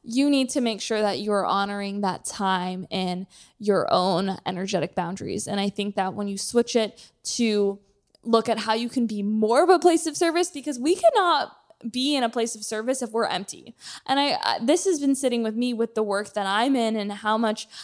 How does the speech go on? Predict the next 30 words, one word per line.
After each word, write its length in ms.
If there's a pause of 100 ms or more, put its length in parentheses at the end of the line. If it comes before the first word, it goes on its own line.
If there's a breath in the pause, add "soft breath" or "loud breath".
(120 loud breath)
I 140
do 240
meeting-wise 920
and 160
extroverting 640
energy. 360
And 80
whenever 320
I 120
go 200
places, 440
I 100
wanna 420
go 300
my 180
hundred 360
percent 340
best 220
self. 560
So 180
now 400
I've 180
been 220
super 580
cautious 420
with 120
that. 160
I 80
will 160
not, 400